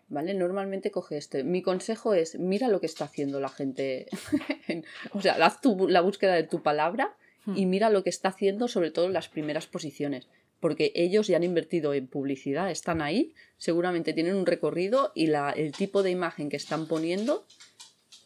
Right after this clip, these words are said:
Speaker 1: sea la que mejor les funciona.
Speaker 2: Hmm.
Speaker 1: Así que cógeles la, la idea.
Speaker 2: Guay.
Speaker 1: Pero vamos, que se vea bien el producto. O sea, la foto tiene que ser profesional y seria,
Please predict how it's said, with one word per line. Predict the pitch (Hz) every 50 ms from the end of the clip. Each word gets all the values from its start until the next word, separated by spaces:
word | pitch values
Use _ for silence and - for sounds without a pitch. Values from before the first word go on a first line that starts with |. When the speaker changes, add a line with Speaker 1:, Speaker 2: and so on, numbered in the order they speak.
| _ -
Speaker 1:
sea | - - - 208 185 196 226
la | 233 202 175 -
que | - 151 143
mejor | 147 151 143 - - 151 147 151
les | 165 165 160 - -
funciona. | - 147 143 139 - 123 - 120 - _ _ _ _ _ _ _ _ _ _ _ -
Speaker 2:
Hmm. | 202 170
Speaker 1:
Así | 151 - 139 -
que | - 127 - - -
cógeles | _ - 151 - - 156 135 151 - -
la, | 147 139 131 131 135 139 - _ _ _ -
la | 208 156 151
idea. | 139 139 139 160 151 143 _ _ _ _ _ _ - _ - -
Speaker 2:
Guay. | 165 165 160
Speaker 1:
Pero | 160 156
vamos, | 175 180 151 -
que | - 165
se | - - 151
vea | 143 151 156 156 156
bien | 156 170 175 170 175
el | 160 156 151
producto. | - 165 151 151 147 143 151 160 156 _ - - 160 151
O | 147 147 147 143 143 139 143 _ _ _ _ _ _ _ _
sea, | - 127 -
la | - 139 127
foto | - - - - 277
tiene | - 214 185 165
que | 170 156
ser | - - 143 135
profesional | - 135 - - - - - 135 151 175 -
y | 147 -
seria, | - 107 104 - - - 139